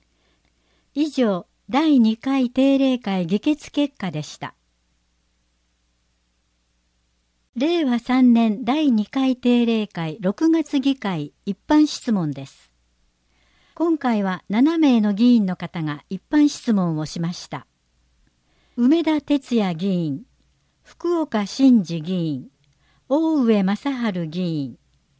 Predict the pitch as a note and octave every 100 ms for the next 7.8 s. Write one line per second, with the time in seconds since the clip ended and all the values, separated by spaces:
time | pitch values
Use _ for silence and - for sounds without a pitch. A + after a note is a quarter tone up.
0 | _ _ - A3+ - - D#4+ D#4+ D#4 D#4
1 | G3+ D#3 G3+ F3+ D#3 C3+ - _ _ _
2 | _ _ - A3+ A3+ E4 E4 D#4 D#4 C4+
3 | B3 F#3 E3+ F3+ E3+ C3+ - _ _ _
4 | _ _ C#4 D#4 D4 G#3+ G#3 - D4+ C4
5 | B3 F3 E3 F#3+ E3 C#3+ F#3 _ _ _
6 | _ _ G#3 A#3 - D4+ D#4 D4 - D4
7 | C4+ F3+ F3 F3 F#3 D#3+ C3